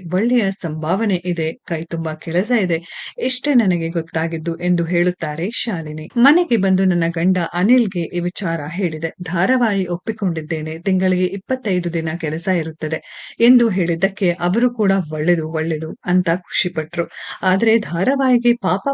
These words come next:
ಪಾಂಡು ಅಂತ ಟೈಟಲ್ ಇಟ್ಟಿದ್ದಾರೆ ಎಂಬುದನ್ನು ಕೇಳಿ ಈ ಧಾರಾವಾಹಿ ಮಾಡಬೇಡ ಅಂದ್ಬಿಟ್ರು.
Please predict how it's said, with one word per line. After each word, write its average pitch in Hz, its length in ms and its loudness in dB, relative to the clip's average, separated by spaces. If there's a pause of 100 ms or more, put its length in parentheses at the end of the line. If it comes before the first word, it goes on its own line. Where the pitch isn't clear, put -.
ಪಾಂಡು 202 260 4
ಅಂತ 180 240 0 (160)
ಟೈಟಲ್ 180 380 2
ಇಟ್ಟಿದ್ದಾರೆ 156 640 -4
ಎಂಬುದನ್ನು 170 520 0
ಕೇಳಿ 240 320 2
ಈ 185 140 0
ಧಾರಾವಾಹಿ 180 720 2
ಮಾಡಬೇಡ 180 560 2 (280)
ಅಂದ್ಬಿಟ್ರು. 151 500 -2